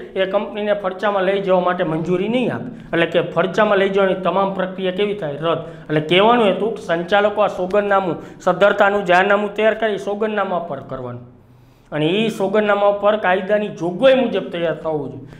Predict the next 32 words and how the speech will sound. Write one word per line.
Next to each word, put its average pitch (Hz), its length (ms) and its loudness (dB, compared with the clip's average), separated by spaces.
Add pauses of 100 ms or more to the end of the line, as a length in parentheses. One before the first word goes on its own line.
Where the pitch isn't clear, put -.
(100)
જો 180 100 2
કાયદાની 202 520 2
જોગવાઈનો 190 460 0
ભંગ 180 340 0
કરીને 202 420 -2
થાય 196 280 2 (320)
તો 165 80 -6
કંપનીનું 175 520 -4
વિસર્જન 156 500 -4
થાય 156 480 2 (260)
નહીં. 135 240 -4
બરોબર? 240 380 4 (220)
Ready? 226 600 2
હવે 214 140 6
મૂળ 254 180 4
મુદ્દા 254 240 2
ઉપર 240 240 2
આવી. 240 220 2 (280)
આપણે 240 400 2 (260)
સભ્યો 214 320 2
દ્વારા 240 260 0
સ્વૈચ્છિક 247 520 -4
વિસર્જનનો 233 580 -4
અર્થ 240 360 2
આપ્યો 185 340 0
હજી. 143 180 -6 (1400)
હવે 190 140 4
સભ્યો 226 440 2
દ્વારા 233 240 4
સ્વૈચ્છિક 226 500 -4
વિસર્જનની 185 540 -6
વિધિ. 151 360 -6